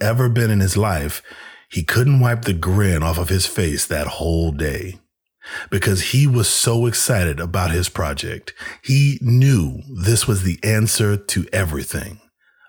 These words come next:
a way to make everyone happy. Sunset came, and the village slowed as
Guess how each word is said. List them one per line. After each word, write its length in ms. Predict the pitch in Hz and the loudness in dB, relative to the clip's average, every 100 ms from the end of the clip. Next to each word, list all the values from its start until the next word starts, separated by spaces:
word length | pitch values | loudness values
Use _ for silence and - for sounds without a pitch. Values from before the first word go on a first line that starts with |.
| _ | _
a 120 | 120 | 2
way 240 | 107 120 135 | 4 4 4
to 140 | 127 | 4
make 300 | 107 101 - | 2 0 -2
everyone 600 | 113 113 104 80 78 80 | -2 2 2 0 0 -2
happy. 600 | 82 87 71 - 107 - _ _ _ _ _ _ _ _ _ _ _ _ _ _ _ - - - - | -4 -4 -6 -6 -14 -16 _ _ _ _ _ _ _ _ _ _ _ _ _ _ _ -20 -16 -16 -6
Sunset 640 | - 117 120 - 131 120 | -2 2 2 2 -2 -2
came, 480 | - 107 80 - - - | -2 0 -2 -6 -10 -2
and 180 | 113 | 2
the 60 | 107 | 2
village 400 | 98 120 120 117 | 2 2 2 0
slowed 580 | - - 131 123 95 87 | -4 0 2 2 2 0
as 160 | 85 | -2